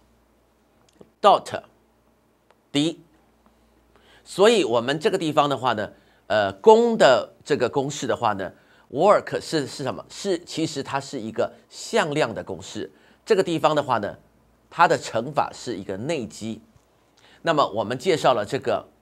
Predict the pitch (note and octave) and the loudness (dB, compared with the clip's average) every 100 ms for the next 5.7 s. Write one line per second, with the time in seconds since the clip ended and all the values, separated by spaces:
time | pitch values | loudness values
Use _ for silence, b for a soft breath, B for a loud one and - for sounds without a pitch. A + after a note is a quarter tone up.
0 | _ _ G3 F#3+ G3+ G3 F#3+ C#3 A2+ D#2+ | _ _ 6 6 4 -4 -2 2 2 0
1 | - B2 A2+ A#2 G2+ F2+ b b _ G#2+ | -4 -12 -4 -2 -2 -2 b b _ 0
2 | C#3 E3+ G#2 - A#2 C3 - b b - | 2 2 -2 -6 0 0 0 b b -8
3 | F#2+ G#2+ A2+ A#2+ - D3 A#2 G#2 F#2+ G2+ | -4 -2 0 0 0 0 4 2 2 -4
4 | G#2 - - _ _ A2+ B2 D3 D#3 F#3 | -8 -12 -20 _ _ -6 -2 -2 -2 -4
5 | D#3+ B2+ C#3 B2+ A2+ F#2 D#2+ | -2 -4 -4 0 0 0 -4